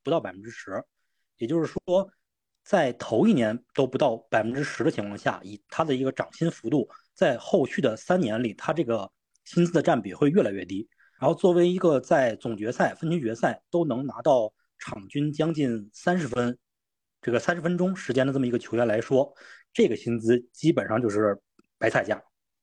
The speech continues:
这是我的一个观点。然后另外就是说这个换防弹性这方面，我觉得格威，嗯，他的换防弹性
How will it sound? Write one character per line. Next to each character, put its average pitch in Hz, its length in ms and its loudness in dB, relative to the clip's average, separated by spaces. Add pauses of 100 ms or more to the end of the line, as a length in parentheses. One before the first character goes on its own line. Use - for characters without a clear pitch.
(120)
这 120 100 2
是 113 240 4
我 101 220 -2
的 107 100 2
一 117 80 6
个 107 280 2 (440)
观 160 220 2
点。 - 160 -4
然 - 180 -18
后 131 60 6
另 202 160 4
外 202 160 4
就 143 100 2
是 113 140 0
说 147 180 4
这 147 120 2
个 107 280 0 (180)
换 - 200 0
防 151 360 0
弹 104 200 -4
性 185 160 4
这 113 80 2
方 95 180 -8
面， 95 160 -12 (360)
我 123 160 2
觉 120 120 4
得 196 140 4 (120)
格 131 200 2
威， 185 540 4 (280)
嗯， 110 400 -4
他 - 220 -2
的 202 80 2
换 135 220 0
防 131 160 0
弹 104 200 -10
性 113 360 -2